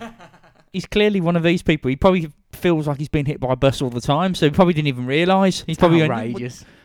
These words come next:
Speaker 2: "Mate, you've just been hit by a bus." "What?"
Speaker 1: It's
Speaker 2: "I'm,
Speaker 1: savage.
Speaker 2: I'm always battered." "No, no, you've just been hit by a bus." "Oh, have I?" Well, it got him to the pub quicker, though.
Speaker 1: It was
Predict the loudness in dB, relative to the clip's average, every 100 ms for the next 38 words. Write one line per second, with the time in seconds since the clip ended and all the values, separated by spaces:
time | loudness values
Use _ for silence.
0 | _ -4 -4 -2 -4 0 2 2 2 2
1 | 4 2 0 -6 -2 -2 -4 _ _ _
2 | -12 -8 0 0 2 0 0 2 4 6
3 | 6 4 2 2 2 0 -2 -20 -4 2
4 | 4 6 4 4 0 0 2 0 0 -2
5 | 0 2 6 6 4 -2 -12 -6 -4 -2
6 | -2 -2 -4 -6 _ _ _ _ _ 0
7 | 2 0 -2 -4 -2 0 0 -2 -4 -4
8 | -6 -8 _ _ -20 -20